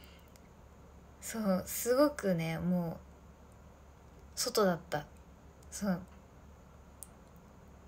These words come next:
外だったの。外で、こ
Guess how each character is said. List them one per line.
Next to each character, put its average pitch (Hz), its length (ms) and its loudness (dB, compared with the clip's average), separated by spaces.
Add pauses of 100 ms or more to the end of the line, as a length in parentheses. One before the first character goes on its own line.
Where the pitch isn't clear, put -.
(100)
外 294 300 4
だ 180 80 4
っ 156 120 -2
た - 120 -8
の。 - 80 -10 (720)
外 294 380 6
で、 190 400 4 (600)
こ 185 360 -2